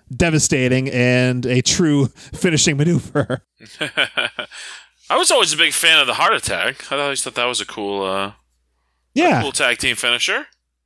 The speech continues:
Speaker 1: Yeah, the Hart Foundation. Jim the Anvil Neidhart, Bret the Hitman Hart. Yeah, that was a good one.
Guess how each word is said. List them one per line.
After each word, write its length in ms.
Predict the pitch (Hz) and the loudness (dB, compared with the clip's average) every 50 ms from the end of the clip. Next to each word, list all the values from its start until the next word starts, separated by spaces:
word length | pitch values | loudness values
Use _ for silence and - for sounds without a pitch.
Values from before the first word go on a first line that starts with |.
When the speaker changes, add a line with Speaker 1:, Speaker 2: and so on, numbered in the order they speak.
| _ _ - | _ _ 0
Speaker 1:
Yeah, 140 | - 294 233 | 0 2 2
the 80 | 143 139 | 4 4
Hart 160 | 170 226 214 | 2 2 2
Foundation. 680 | - 196 170 151 135 131 117 104 98 - - 117 113 113 | 2 2 0 2 2 2 2 2 2 0 -2 -2 -4 -4
Jim 200 | 107 - 160 175 | -2 0 0 2
the 100 | 170 170 | 2 2
Anvil 160 | 175 170 170 | 2 2 2
Neidhart, 480 | 170 170 165 156 147 160 160 170 165 - | 2 2 2 2 2 2 2 0 0 0
Bret 160 | - 160 160 | -2 -2 0
the 60 | - | 0
Hitman 300 | 151 165 165 165 151 143 | 0 0 0 0 0 2
Hart. 260 | 139 143 147 156 151 | 2 2 2 0 0
Yeah, 80 | 156 185 | 0 0
that 60 | 240 | 0
was 100 | 208 127 | 0 0
a 60 | 120 | 0
good 120 | 113 - - | 0 0 0
one. 240 | 175 127 113 104 | 0 0 0 -2